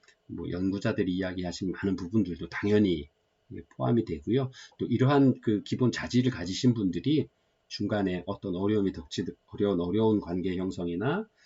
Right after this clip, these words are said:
어려운 과정에 임하게 되시더라도 긍정적으로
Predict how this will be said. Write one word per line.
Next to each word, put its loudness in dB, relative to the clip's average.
어려운 2
과정에 2
임하게 0
되시더라도 -4
긍정적으로 4